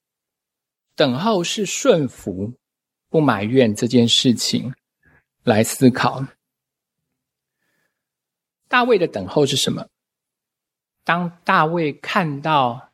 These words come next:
扫罗死了以后，他没有急着去争取王位，他的，他没有自己觉得说，“诶，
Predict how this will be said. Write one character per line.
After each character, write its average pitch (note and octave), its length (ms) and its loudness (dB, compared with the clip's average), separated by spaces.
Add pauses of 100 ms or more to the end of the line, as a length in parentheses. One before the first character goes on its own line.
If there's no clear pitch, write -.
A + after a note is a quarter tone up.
(180)
扫 - 260 0
罗 G#2+ 220 4
死 - 240 -4
了 F#2 160 2
以 - 100 -10
后， G2+ 340 2 (760)
他 C4+ 180 0
没 F3+ 300 4
有 A#2+ 380 4 (300)
急 - 240 -4
着 D3 200 4
去 E3 200 -2
争 C3+ 300 2
取 - 160 -6
王 F#2 320 -8
位， G2 260 2 (1300)
他 - 180 2
的， G#3+ 120 6 (340)
他 A#3 320 -4 (240)
没 E3+ 180 2
有 F#3 140 4
自 - 160 -2
己 B2+ 220 -2
觉 B2+ 280 0
得 C3 220 4
说 C3+ 480 2 (720)
，“诶， G#3 380 0